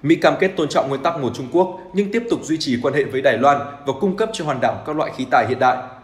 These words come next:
Quân đội Trung Quốc hôm mười lăm tháng tám thông báo tổ chức tập trận sẵn sàng chiến đấu ở vùng biển và vùng trời quanh Đài Loan. Hoạt động diễn ra một ngày sau khi phái đoàn Mỹ do Thượng nghị sĩ Đảng Dân Chủ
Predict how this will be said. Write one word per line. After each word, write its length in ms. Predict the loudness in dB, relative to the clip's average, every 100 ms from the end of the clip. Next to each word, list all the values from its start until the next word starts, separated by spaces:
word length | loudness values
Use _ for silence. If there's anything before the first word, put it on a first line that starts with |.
| -20 -20 _ -20 _ _ _ _
Quân 160 | 4 4
đội 120 | 2
Trung 120 | 0 0
Quốc 160 | 2 2
hôm 140 | 0 0
mười 80 |
lăm 160 | 0 -2
tháng 100 | -4
tám 220 | 2 2 2
thông 140 | 0
báo 480 | 2 4 2 -6 -2 2
tổ 120 | 2
chức 220 | 0 -2
tập 120 | -4 0
trận 260 | -2 -2
sẵn 180 | -6 -4
sàng 180 | -2 -4
chiến 140 | -4 0
đấu 240 | 2 0 -2
ở 100 | -4
vùng 200 | -4 2
biển 320 | 2 2 -2
và 80 | -4
vùng 200 | -2 -4
trời 200 | 0 0
quanh 220 | 0 0
Đài 120 | 0 2
Loan. 200 | 2 0 -6 -16 -20 _ -20 -20 _ _ 2
Hoạt 180 | 6 6
động 160 | 4
diễn 160 | 2 4
ra 140 | 2
một 200 | 2 0
ngày 200 | 0 0 -4
sau 160 | 0 0
khi 140 | 0 0
phái 140 | 2
đoàn 220 | 2 0 0
Mỹ 160 | -2
do 160 | -2 -4
Thượng 260 | -2 -4
nghị 120 | -4 -4
sĩ 200 | -4 0
Đảng 180 | 0 0
Dân 100 | -2
Chủ 220 | 0 0